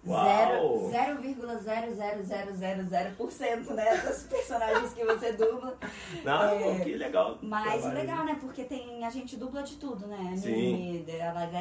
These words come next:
Speaker 2: action, desenho e tudo mais.
Speaker 1: É.
Speaker 2: Mas alguns, assim, do coração que você tem, quais personagens você diria?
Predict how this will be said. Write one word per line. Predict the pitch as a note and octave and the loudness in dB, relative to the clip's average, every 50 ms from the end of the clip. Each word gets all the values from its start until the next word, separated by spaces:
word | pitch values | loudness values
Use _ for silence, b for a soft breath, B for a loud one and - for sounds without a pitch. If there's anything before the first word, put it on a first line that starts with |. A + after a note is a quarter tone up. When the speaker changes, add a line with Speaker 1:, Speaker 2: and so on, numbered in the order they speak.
| F3+ F3 | -4 -6
Speaker 2:
action, | E3 - - G3 F3 E3+ | -8 -10 -12 -12 -10 -8
desenho | E3 D#3 D#3 E3+ E3 E3+ F3 F3 E3+ E3 E3 E3 D#3+ D#3+ E3 | -8 -8 -8 -8 -6 -6 -6 -6 -6 -6 -8 -8 -10 -10 -12
e | E3 | -12
tudo | - - D#3+ | -14 -12 -10
mais. | D#3+ F3 F3 F3+ F#3 - A3 | -6 -4 -4 -4 -6 -6 -6
Speaker 1:
É. | A3+ G#3+ G3+ G3 F#3+ F#3 | -4 -4 -2 -4 -4 -4
Speaker 2:
Mas | F#3 F#3 F#3 F#3+ F#3+ A3 | -4 -4 -2 -2 -2 -2
alguns, | A3 G#3+ G#3+ G3+ A3 A#3 A#3 | -2 -2 -2 -4 -6 -6 -8
assim, | A3+ A3 - B3+ A3 | -8 -8 -8 -8 -6
do | G#3+ - | -6 -6
coração | - A#3 G#3+ A3 G#3+ - - G#3 F#3 | -6 -6 -6 -6 -6 -8 -8 -8 -8
que | F3+ - F3+ | -8 -10 -10
você | F3+ F3+ - F#3 | -12 -12 -10 -10
tem, | F3+ F3+ F3 E3 E3 E3+ - | -8 -8 -8 -8 -8 -10 -10
quais | - F3 F#3 | -10 -10 -10
personagens | - - F#3 - - F3+ F3 F3 F3 F#3 | -10 -12 -14 -12 -8 -8 -8 -8 -8 -10
você | - - F3 | -12 -12 -12
diria? | E3+ F3+ F3 F3 E3+ E3 E3 | -10 -10 -10 -10 -10 -10 -10